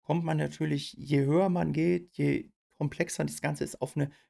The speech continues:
gesellschaftspolitische Ebene, ne? Wenn wir bei dem Weltfrieden sind, da sind das, da gibt's natürlich auch Parteien, die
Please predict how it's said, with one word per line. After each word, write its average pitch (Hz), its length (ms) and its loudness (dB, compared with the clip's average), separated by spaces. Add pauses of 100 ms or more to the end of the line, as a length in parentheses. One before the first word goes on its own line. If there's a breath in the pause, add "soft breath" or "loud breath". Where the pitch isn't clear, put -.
gesellschaftspolitische 131 1200 -2
Ebene, - 520 -6
ne? 160 200 -4
Wenn 139 120 0
wir 131 100 0
bei 131 120 0
dem 131 200 0 (300 loud breath)
Weltfrieden 156 560 2
sind, 143 220 2
da - 60 -4
sind 147 200 0
das, - 160 2
da 131 100 2
gibt's 143 200 -2
natürlich 143 380 -2
auch 156 140 0
Parteien, 139 500 0
die 135 200 -2